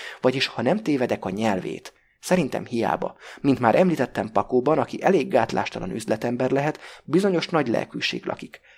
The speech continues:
Ez akkor derült ki, amikor szót emelt Krestopulos érdekében,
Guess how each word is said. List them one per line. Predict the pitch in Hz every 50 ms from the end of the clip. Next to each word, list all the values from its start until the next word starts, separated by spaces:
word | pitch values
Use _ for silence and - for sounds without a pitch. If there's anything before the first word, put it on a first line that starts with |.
| _ _ _
Ez | - 120 127 196
akkor | 240 226 - 123 117
derült | - 143 131 135 123 -
ki, | - 196 190
amikor | 143 135 - 139 131 -
szót | - 131 127 -
emelt | 131 151 151 143 -
Krestopulos | - - 123 - - - - - - 127 - - -
érdekében, | - - - - - - - - - - 127 139 165